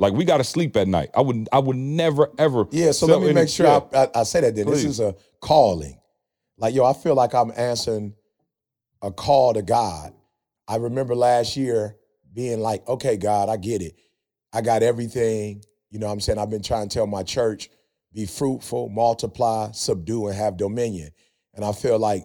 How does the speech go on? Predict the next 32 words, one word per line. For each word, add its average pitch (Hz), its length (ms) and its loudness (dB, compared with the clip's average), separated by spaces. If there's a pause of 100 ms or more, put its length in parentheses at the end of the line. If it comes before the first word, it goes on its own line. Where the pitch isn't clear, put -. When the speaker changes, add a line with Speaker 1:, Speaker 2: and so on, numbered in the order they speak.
(160)
Speaker 2:
this 131 240 -2
course 123 480 0
and 117 200 -10
the 120 120 -4
other 110 120 -2
stuff 117 360 -2
that 107 100 -4
we're 101 140 -4
bringing 117 360 -6
to 110 80 -12
the 104 80 -6
world 120 460 -2 (180)
now 92 440 -6 (320)
is 123 200 -2
really 147 300 -4
helping. 127 540 -2 (340)
'Cause 165 180 0
for 156 140 0
me, 214 400 -2 (160)
fruitful 196 420 -2
is 113 200 -4
you. 95 260 -2 (800)
You 151 120 -4
don't 196 280 4
multiply 143 640 2
until 120 200 -6
you 123 60 -8
start 117 280 2
helping 110 300 -2
other 92 240 -2
people. - 480 -10 (160)
Speaker 1:
Yeah. - 120 -20